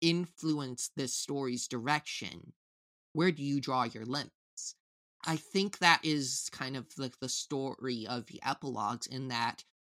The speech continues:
you have these two super powerful characters who can reshape the very story of, you know, the epilogues. You know, you have Ultimate Dirk and Alternate Callie, and they are fundamentally two different takes on the same archetype,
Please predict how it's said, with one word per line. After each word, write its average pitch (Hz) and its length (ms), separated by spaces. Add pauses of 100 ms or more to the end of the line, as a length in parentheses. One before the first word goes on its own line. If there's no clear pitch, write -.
you 151 100
have 151 240
these 135 220
two 160 520
super 160 400
powerful 135 500
characters 147 520
who 127 100
can 117 220
reshape 139 560 (100)
the 131 80
very 135 280
story 135 840
of, 127 360 (460)
you 147 120
know, 101 280
the 123 160
epilogues. - 840
You 127 120
know, 110 100
you 123 100
have 123 160
Ultimate - 380
Dirk 147 260
and 113 180 (140)
Alternate 131 480
Callie, 156 460 (460)
and 123 200
they 147 260
are 120 440 (840)
fundamentally 202 640
two 202 200
different 147 260
takes 151 260
on 135 80
the 120 60
same 131 220
archetype, 139 500